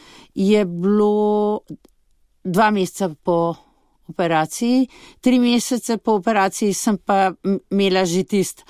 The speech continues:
aha, gre, da se, zmorem, a, nisem tako utrujena, zmorem,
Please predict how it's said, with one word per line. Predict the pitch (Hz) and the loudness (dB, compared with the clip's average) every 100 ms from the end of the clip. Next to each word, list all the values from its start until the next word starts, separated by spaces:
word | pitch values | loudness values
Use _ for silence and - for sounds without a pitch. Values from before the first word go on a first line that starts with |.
| - _ _ | -20 _ _
aha, | - 131 202 | -6 0 2
gre, | 196 147 175 208 202 - _ | 0 -2 0 2 0 -4 _
da | _ 131 160 | _ -2 0
se, | 170 - 190 185 - _ | 0 -2 0 -2 -6 _
zmorem, | - 151 185 196 202 208 196 - _ _ _ _ _ _ | -8 0 2 4 2 0 -2 -6 _ _ _ _ _ _
a, | 160 151 151 151 147 143 143 139 135 139 135 | -2 0 2 2 0 0 -4 -6 -8 -10 -8
nisem | 135 160 208 247 - 220 | -2 4 4 4 2 -2
tako | 220 226 | -2 -2
utrujena, | 208 - 214 214 202 196 196 | -2 0 0 0 0 0 0
zmorem, | 165 156 208 220 202 202 | 0 0 2 2 2 0